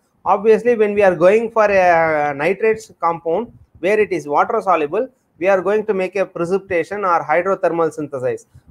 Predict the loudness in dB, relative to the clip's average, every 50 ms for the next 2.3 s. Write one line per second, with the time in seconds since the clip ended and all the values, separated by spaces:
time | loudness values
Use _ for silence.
0 | -12 -4 0 2 4 4 4 4 4 4 2 0 -4 -14 _ _ _ 0 0 0
1 | 2 2 -2 -4 -4 -4 -6 -4 -4 -6 -2 0 2 2 4 4 4 4 2 2
2 | 0 0 0 0 0 -2